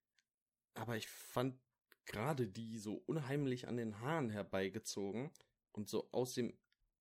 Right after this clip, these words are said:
absoluten Nichts kommt, dass, dass ich das einfach nicht mehr, bis zu einem gewissen Punkt kann ich's verstehen, dass, äh, natürlich so, so psychische Erkrankungen sind keine feine Sache und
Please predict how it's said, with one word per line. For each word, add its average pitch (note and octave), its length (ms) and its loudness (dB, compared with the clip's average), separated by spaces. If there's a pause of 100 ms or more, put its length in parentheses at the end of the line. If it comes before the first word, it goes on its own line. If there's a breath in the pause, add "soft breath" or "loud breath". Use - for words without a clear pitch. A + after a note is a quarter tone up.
(140)
absoluten A2+ 760 2
Nichts - 400 -2
kommt, B2 420 0 (460)
dass, - 540 -4 (580)
dass A#2 180 0
ich B2+ 120 0
das A#2+ 180 4
einfach A#2 340 2
nicht A#2 240 2
mehr, A#2 320 2 (460 soft breath)
bis C#3+ 140 2
zu F3+ 60 4
einem D#3 80 4
gewissen D#3+ 260 2
Punkt E3+ 180 -2
kann D#3+ 100 4
ich's C#3+ 100 0
verstehen, B2 440 2 (880 soft breath)
dass, A2 280 2
äh, G#2 360 2
natürlich G#2+ 460 0
so, G2 280 -4
so G2 400 -4 (360)
psychische A2 480 -4
Erkrankungen A2+ 580 -2
sind G2 260 -10
keine G#2+ 220 -2
feine G2 240 -2
Sache A#2 380 0 (140)
und A2 220 2